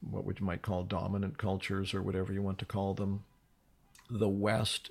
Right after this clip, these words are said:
as a me-, as an idea, so to speak, um, <clears throat> uh, have been taught this notion of separateness,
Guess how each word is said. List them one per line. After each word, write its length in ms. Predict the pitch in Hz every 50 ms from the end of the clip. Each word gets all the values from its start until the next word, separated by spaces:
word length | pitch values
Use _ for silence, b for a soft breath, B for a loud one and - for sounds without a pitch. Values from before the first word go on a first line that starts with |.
| - -
as 160 | 101 104 -
a 60 | 110
me-, 140 | 107 107 104 107 - -
as 180 | 110 113 -
an 120 | - 113 -
idea, 500 | - 107 104 113 117 110 110 117 117 127
so 160 | - - 104
to 100 | 101 98
speak, 300 | - - 107 110 113 - - B B B B B B B B B B B
um, 320 | 101 104 104 101 98 98 - - _ _ -
<clears throat> 300 | 170 196 165 131 104 82 - - - - _ _ _ _ - _ - - _ - B B B B B B B B B B -
uh, 220 | - 107 101 98 95
have 260 | 127 127 113 107 104
been 300 | 110 107 107 107 104 104 - -
taught 420 | - 104 110 104 104 104 98 - - - - _ - _ _ _ - _ _ - - _ - _ - _ _ - - - -
this 220 | - 110 104 101 -
notion 320 | 107 98 95 95 - 104 95
of 80 | 92 -
separateness, 840 | - 123 117 107 - 92 92 - - - 50 - - - - -